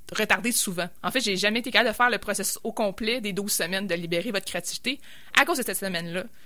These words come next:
Que, où est-ce qu'elle dit, tu, on lit pas de la semaine, moi, ça me troublait, puis j'arrêtais. Fait qu'on dirait que ça, <laughs> puis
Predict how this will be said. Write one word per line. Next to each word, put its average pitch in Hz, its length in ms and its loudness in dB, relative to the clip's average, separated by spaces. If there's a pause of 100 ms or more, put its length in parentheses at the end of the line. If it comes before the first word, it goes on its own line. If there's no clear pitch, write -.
(340)
Que, 180 180 2 (160)
où 170 60 -4
est-ce 185 80 0
qu'elle 185 140 2
dit, 208 240 -2
tu, - 280 -2 (140)
on 208 140 0
lit 233 140 0
pas 233 120 0
de 214 80 0
la 180 80 4
semaine, 202 320 0
moi, 190 160 -4
ça 160 220 -2
me 160 160 -4 (120)
troublait, 208 380 0
puis 214 80 -2
j'arrêtais. 170 420 0 (440)
Fait - 80 -4
qu'on 180 80 2
dirait 185 100 2
que - 60 2
ça, 170 160 6
<laughs> 247 380 2
puis - 180 2